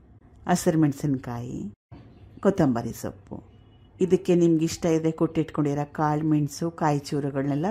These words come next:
ಸೇರಿಸ್ಕೋಬೋದು ಇಷ್ಟ ಇದ್ರೆ. ಮತ್ತೊಮ್ಮೆ ಚೆನ್ನಾಗಿ ಕಲಿಸ್ಕೋಬೇಕು.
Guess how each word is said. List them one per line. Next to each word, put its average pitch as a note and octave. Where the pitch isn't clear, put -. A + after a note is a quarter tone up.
ಸೇರಿಸ್ಕೋಬೋದು C3+
ಇಷ್ಟ G3
ಇದ್ರೆ. C3
ಮತ್ತೊಮ್ಮೆ E3
ಚೆನ್ನಾಗಿ C#3
ಕಲಿಸ್ಕೋಬೇಕು. C#3